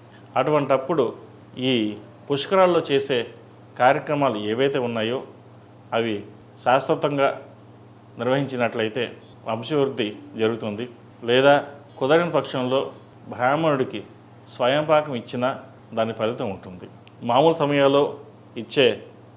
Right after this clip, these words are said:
స్వయం పాకం కంటే ఈ పుష్కరాలు ఇచ్చే స్వయం పాకం చాలా ప్రాశస్యమైనది. మన కాళేశ్వరంలో సరస్వతి నది పుష్కరాలు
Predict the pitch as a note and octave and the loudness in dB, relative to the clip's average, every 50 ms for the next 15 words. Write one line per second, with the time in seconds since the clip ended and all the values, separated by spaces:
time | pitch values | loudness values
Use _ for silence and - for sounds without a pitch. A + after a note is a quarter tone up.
0 | - - - - A#2+ B2 C3+ C#3+ C#3 D3 C3+ C3+ C#3+ B2 A2 A2 G#2+ G#2+ - B2 | -20 -12 -4 0 2 2 2 2 4 2 2 2 0 -4 -6 -6 -6 -4 -6 -6
1 | - - - - - - - - C3 C3 C3 A#2+ G#2 - - - - - - - | -6 -8 -14 -20 -20 -20 -10 -4 0 0 2 2 0 -2 -6 -14 -20 -20 -20 -20
2 | - - - C#3 C3 - - F#3+ F3+ E3+ E3 D#3 C#3+ - D3 C3+ - - B2+ B2+ | -20 -10 -8 -6 -6 -2 0 2 4 4 4 2 0 -2 -4 -4 -4 -2 -2 -2
3 | C3+ C#3 C#3 C3 B2 - C#3 C#3+ C#3 - - - - - - - - - - B2+ | -2 0 0 0 0 -2 -6 -8 -10 -12 -20 -20 -20 -20 -20 -20 -20 -8 -2 0
4 | A#2 A#2+ A#2+ A2+ G2+ - - - - - - - - - - A2+ A#2 A2+ - C3+ | 2 2 2 0 0 -2 -8 -18 -20 -20 -20 -20 -14 -6 -4 -4 -4 -4 -6 -10
5 | - - A#2+ G#2+ G2+ G2+ F#2 F#2 G2+ F#2 - - - - - A#2+ A2+ A2 A2 A2+ | -8 -8 -6 -6 -6 -8 -8 -10 -12 -14 -16 -20 -20 -14 -10 -6 -6 -4 -2 2
6 | A#2 A#2 B2+ C#3 C#3 - - C3+ C3 C3 C3 C#3 - - - - - - - - | 4 4 4 4 2 0 0 -2 0 0 -2 -2 -4 -6 -10 -18 -20 -20 -20 -20
7 | - - - - - - - - - - - B2 B2+ B2+ - D3+ C#3+ D3+ C#3+ C3 | -20 -20 -20 -20 -20 -20 -20 -20 -8 -2 0 0 0 -2 -4 -6 -4 -2 -2 -2
8 | B2+ A#2+ A2 G2+ - - - - - - - A#2 - - C#3 B2+ A#2+ A2 G2+ G2+ | -2 -2 -4 -6 -8 -12 -20 -20 -16 -12 -10 -10 -4 0 2 2 2 2 0 -4